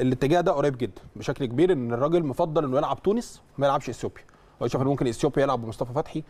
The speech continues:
يلعب ب-، بمحمد شريف موجود محترف دلوقتي، يلعب بمصطفى محمد طبعًا المتالق الفتره اللي فاتت في الدوري الفرنسي، والاتجاه دلوقتي الاقرب ليه انه يلعب مباراه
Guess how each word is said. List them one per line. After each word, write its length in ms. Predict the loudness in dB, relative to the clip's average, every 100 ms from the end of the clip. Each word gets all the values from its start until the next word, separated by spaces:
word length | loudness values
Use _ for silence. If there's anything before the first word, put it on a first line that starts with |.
| -14 -2
يلعب 280 | 0 0 2
ب-، 240 | 2 2 2
بمحمد 520 | 2 2 -2 -2 -2
شريف 220 | -2 0
موجود 340 | 0 2 0 -2
محترف 440 | -6 0 0 0
دلوقتي، 420 | 0 2 2 -2 -6 -6 -2
يلعب 240 | 0 0
بمصطفى 340 | -2 -2 -2 -2
محمد 260 | 0 0
طبعًا 280 | 0 -2 -2
المتالق 380 | -6 -4 0 0 -2
الفتره 160 | -6
اللي 100 | -4
فاتت 160 | -4 -4
في 60 |
الدوري 200 | 0 0
الفرنسي، 420 | 0 0 0 0 -4 -8 -14 -2
والاتجاه 400 | 0 2 4 4
دلوقتي 340 | 4 2 0
الاقرب 380 | -2 0 0 0
ليه 80 | 0
انه 160 | 2
يلعب 220 | 2 2 0
مباراه 260 | 2 2